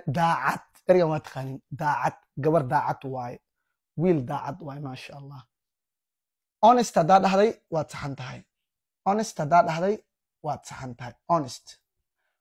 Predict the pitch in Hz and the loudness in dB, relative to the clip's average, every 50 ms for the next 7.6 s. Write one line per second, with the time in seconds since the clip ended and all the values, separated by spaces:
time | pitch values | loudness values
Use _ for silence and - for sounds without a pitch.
0 | _ _ - 330 339 339 - 190 - - - 240 262 262 208 202 196 202 233 277 | _ _ 8 8 8 10 8 4 6 8 8 8 10 10 10 10 10 10 8 8
1 | 262 - _ _ _ _ _ - - 170 185 208 180 208 190 165 147 170 170 170 | 4 0 _ _ _ _ _ 0 2 4 6 6 6 6 4 6 6 8 8 8
2 | 180 196 233 240 - _ _ _ _ _ _ _ _ _ _ _ _ _ - 151 | 8 8 6 4 2 _ _ _ _ _ _ _ _ _ _ _ _ _ -12 -6
3 | - 165 170 185 180 175 175 170 165 151 131 120 120 117 202 202 202 196 - _ | 0 4 4 6 8 8 8 8 6 4 2 0 4 8 8 8 8 6 2 _
4 | _ _ _ _ _ _ _ _ _ _ _ _ _ _ _ - 143 147 220 247 | _ _ _ _ _ _ _ _ _ _ _ _ _ _ _ -2 4 6 8 8
5 | 247 208 - _ _ _ - 233 - - - 226 220 - - 185 180 175 170 - | 6 4 -2 _ _ _ 8 8 8 8 6 0 2 4 4 4 6 4 2 4
6 | - 196 - 196 190 160 - - - 156 151 147 143 - - 165 156 151 147 - | 2 4 8 8 6 6 6 0 -2 -2 0 -2 -2 -2 0 0 0 0 0 -2
7 | - 165 160 156 143 147 139 131 123 165 160 160 | -2 -2 0 0 0 -2 -4 -4 0 2 2 2